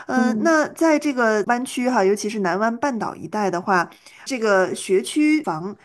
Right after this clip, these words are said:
Speaker 1: 有哪些特点和优势呢？您能不能重点帮我们介绍一下？
Speaker 2: 好的，学区房的话，基本上是华人群体绕不开的一个话题。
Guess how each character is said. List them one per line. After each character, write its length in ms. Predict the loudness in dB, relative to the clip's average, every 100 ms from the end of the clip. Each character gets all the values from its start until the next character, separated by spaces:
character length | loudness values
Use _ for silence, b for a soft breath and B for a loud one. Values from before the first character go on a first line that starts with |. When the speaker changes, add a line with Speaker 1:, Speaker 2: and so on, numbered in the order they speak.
| b
Speaker 1:
有 200 | 0 0
哪 180 | 0 -4
些 440 | -6 -2 0 0
特 260 | 2 4 4
点 180 | 2 -6
和 100 | -6
优 220 | -4 -4 -4
势 220 | -6 -4
呢？ 100 | -2
您 160 | -2
能 120 | -2 -2
不 40 |
能 160 | -2 -2
重 160 | -4
点 160 | -4 -4
帮 140 | -4
我 60 | -6
们 100 | -6
介 180 | -6 -6
绍 160 | -6
一 40 | -10
下？ 140 | -14 -18 -20 B B B B B
Speaker 2:
好 240 | -6 0 0
的， 320 | 2 2 2 -4 B B
学 320 | -14 0 2
区 320 | 0 0 0 2
房 300 | 2 2 0
的 160 | -2
话， 240 | 0 0 -2 _
基 100 | 0
本 200 | 4 6
上 120 | 6
是 60 | 4
华 260 | 2 2 4
人 140 | 2
群 180 | 0 -2
体 140 | 0
绕 160 | 2 2
不 60 |
开 200 | 2 0
的 80 | 2
一 60 | 2
个 80 | 0
话 220 | -4 -6
题。 340 | -6 -8 -8